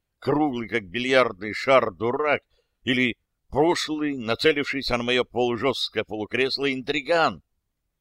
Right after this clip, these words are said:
И очень, очень плохой опер, потому что я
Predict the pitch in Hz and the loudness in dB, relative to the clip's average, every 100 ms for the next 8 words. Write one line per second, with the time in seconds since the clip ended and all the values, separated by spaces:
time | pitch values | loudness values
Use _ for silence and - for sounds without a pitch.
0 | _ 90 - - 160 151 - 64 - _ | _ -16 -14 2 6 6 4 -12 -20 _
1 | - 143 156 - 139 113 123 113 110 98 | 0 6 6 4 -8 -6 -4 0 0 -2
2 | - _ _ _ _ _ _ - 107 117 | -6 _ _ _ _ _ _ -2 0 0
3 | 113 110 113 120 113 | -2 -2 2 4 4